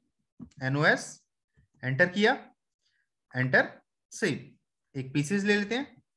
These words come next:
पीसेस, एंटर किया, एंटर करते हुए इसको भी सेव कर देते हैं,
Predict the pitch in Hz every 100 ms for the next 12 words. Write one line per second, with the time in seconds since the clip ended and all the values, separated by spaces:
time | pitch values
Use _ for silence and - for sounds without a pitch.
0 | _ _ - _ - 135 147 294 - _
1 | _ _ _ - 131 131 170 202 285 -
2 | 143 143 151 151 127 202 277 - 170 -
3 | - - 107 104 - 104